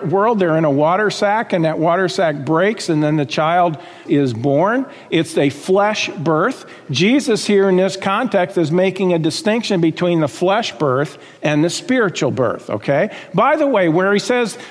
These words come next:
a man must be born again, that word again is actually, it, it's a Greek word, anathen is the word, and it means from above.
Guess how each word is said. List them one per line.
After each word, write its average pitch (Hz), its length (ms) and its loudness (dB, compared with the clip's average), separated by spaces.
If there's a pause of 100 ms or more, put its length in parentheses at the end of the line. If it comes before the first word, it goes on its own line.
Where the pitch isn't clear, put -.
a 175 60 -4
man 208 340 2
must 220 220 0
be 208 120 2
born 208 340 2
again, 185 420 0
that 196 220 0
word 240 240 4 (200)
again 202 720 0
is 185 380 0
actually, 190 640 0
it, 196 320 -4
it's 185 220 -2
a 175 60 2
Greek 220 280 0
word, 190 280 0
anathen 175 760 0
is 143 200 -2
the 143 60 2
word, 131 380 0 (240)
and 185 160 0
it 190 80 -2
means 247 380 2
from 226 340 0
above. 214 500 0